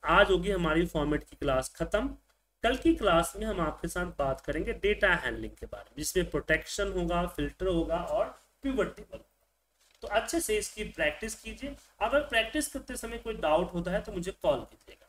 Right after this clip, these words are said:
लेकिन आज का एक project भी है। project ये है, दो प्र-, चीज़ दे रहा हूँ आपको। पहला कि ये जो format दिख रहा है ना, same format आपको Excel में बनाना है,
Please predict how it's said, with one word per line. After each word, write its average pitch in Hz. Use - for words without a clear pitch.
लेकिन 233
आज 226
का 160
एक 185
project 190
भी -
है। -
project 285
ये 165
है, -
दो 262
प्र-, 196
चीज़ 170
दे 147
रहा 143
हूँ 131
आपको। 151
पहला 240
कि 226
ये 240
जो 254
format 208
दिख 180
रहा 139
है 123
ना, 151
same 262
format 147
आपको 135
Excel -
में 151
बनाना 123
है, -